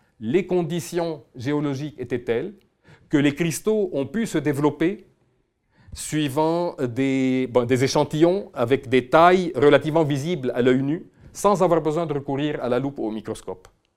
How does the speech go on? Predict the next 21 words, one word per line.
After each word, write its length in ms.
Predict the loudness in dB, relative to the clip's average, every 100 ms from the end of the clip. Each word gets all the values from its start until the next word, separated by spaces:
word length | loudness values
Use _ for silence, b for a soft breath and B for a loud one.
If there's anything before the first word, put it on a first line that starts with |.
| _ b b
Ce 140 | -4
sont 180 | 0 0
ceux-là 480 | 0 2 2 0 -4 _
qui 140 | -6
se 100 | 0
retrouvent 320 | 2 2 2
dans 120 | 4 4
les 100 | 2
musées 340 | 0 0 -2
de 140 | -2
minéralogie, 720 | -2 2 2 2 0 -4 -6 -6
qui 100 | -6
se 80 |
retrouvent 220 | -4 -4 -2
dans 100 | -2
les 100 | 0
belles 160 | 0
collections, 680 | 0 -4 -4 -6 -6 -6 -6
euh, 520 | -6 -6 -6 -6 -8 -12
et 60 | -16
cetera. 320 | -20 -18